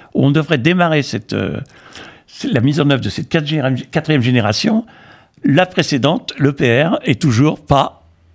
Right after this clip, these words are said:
ne marche toujours pas. Alors, c'est intéressant, on va revenir sur l'E P R, mais ce qui est intéressant, hum, c'est que Astrid devait fonctionner, avait une justification, une justification bien sûr écologique,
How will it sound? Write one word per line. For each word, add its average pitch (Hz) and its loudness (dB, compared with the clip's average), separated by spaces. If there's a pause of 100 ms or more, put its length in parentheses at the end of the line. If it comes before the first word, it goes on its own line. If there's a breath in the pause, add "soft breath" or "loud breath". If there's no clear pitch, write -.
(200)
ne 131 4
marche - -4
toujours 135 -2
pas. 95 -4 (1400 loud breath)
Alors, 127 2
c'est - -2
intéressant, 185 0
on 185 2
va 151 2
revenir 135 -2
sur - -6
l'E 110 0
P 143 0
R, 180 -2
mais 139 0
ce - -16
qui - -8
est 185 0
intéressant, 147 -2
hum, 123 -4 (120)
c'est - -8
que 156 -2 (100)
Astrid 127 -2 (760 soft breath)
devait 135 2
fonctionner, 160 0
avait 117 0
une 123 2
justification, 131 -2
une 104 -2
justification 107 -4
bien 113 0
sûr - -2
écologique, 110 -2